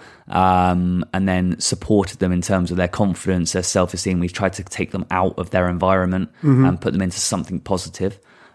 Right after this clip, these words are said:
Speaker 1: Um, and yeah, I mean, it was just the most rewarding job I've had, and they do some incredible, incredible stuff. Probably,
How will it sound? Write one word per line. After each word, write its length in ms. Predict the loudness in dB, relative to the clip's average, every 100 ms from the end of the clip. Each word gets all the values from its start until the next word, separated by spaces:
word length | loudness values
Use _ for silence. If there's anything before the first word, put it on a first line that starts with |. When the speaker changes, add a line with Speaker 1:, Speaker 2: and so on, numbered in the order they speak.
| -4
Speaker 1:
Um, 640 | 2 4 4 2 2 -2 -2
and 520 | 0 2 0 -2 -4 -2
yeah, 200 | 0 2
I 100 | 2
mean, 160 | 0 -2
it 120 | -2
was 140 | -4
just 220 | -4 -4 -2
the 60 |
most 260 | 0 0 -2
rewarding 540 | -2 0 0 0 -2
job 260 | 0 2 2
I've 100 | 0
had, 240 | 0 0
and 80 | 0
they 60 | 0
do 140 | 0
some 140 | -2 -2
incredible, 600 | -6 -4 0 2 2 0
incredible 400 | -2 -4 -4 -6
stuff. 360 | -2 -2 0
Probably, 500 | 0 2 2 2 0